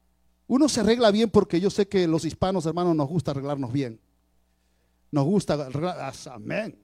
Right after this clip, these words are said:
Sí, es verdad, nos gusta arreglarnos bien.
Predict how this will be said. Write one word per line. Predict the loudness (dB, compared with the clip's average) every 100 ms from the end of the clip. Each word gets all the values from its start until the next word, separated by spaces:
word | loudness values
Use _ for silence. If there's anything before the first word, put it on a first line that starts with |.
| _ _ _ _ -6
Sí, | -2 0 2 4
es |
verdad, | 4 2 0 -2 -2
nos | 2
gusta | 4 4 4
arreglarnos | 0 0 0 0
bien. | 0 0 -4